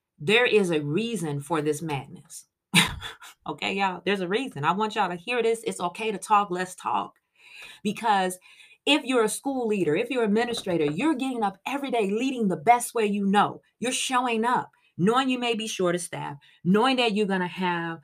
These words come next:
some drama at the school with the kids and the parents and teachers feeling overwhelmed. You're being a social emotional, kinda like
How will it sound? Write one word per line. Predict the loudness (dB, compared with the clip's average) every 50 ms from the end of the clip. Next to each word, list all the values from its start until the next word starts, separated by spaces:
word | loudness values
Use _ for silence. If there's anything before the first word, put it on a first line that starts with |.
| _ _ _
some | -10 -8 -6 -6 -4
drama | -2 2 2 4 4 4 2
at | 0 -2 -4
the | -8
school | -8 -4 -2 -2 0 0 0
with | -2 -4
the | -4
kids | -6 -6 -4 -4 -2 -2 -2 -2 -4
and | -6 -6
the | -8
parents | -8 -6 -4 -4 -2 -2 -4 -6 -8
and | -10 -12
teachers | -8 -8 -8 -4 0 0 0 0 0 -2
feeling | -4 -4 -2 -2 -2 -4 -4
overwhelmed. | -4 -4 -4 -6 -6 -6 -4 -4 -4 -4 -6 -8 -10 -14 -20 -20 -20 _ -4
You're | -2 0 0 0 0
being | 0 -2 0 0 0 -2
a | -2
social | -4 -4 -4 -4 -4 -4 -4 -6 -4 -2
emotional, | -2 -2 -2 -4 -6 -8 -8 -8 -8 -8 -8 -10 -14 -18 _ _ _ _ _ _
kinda | -6 -4 -4 -2 0
like | 2 2 2 0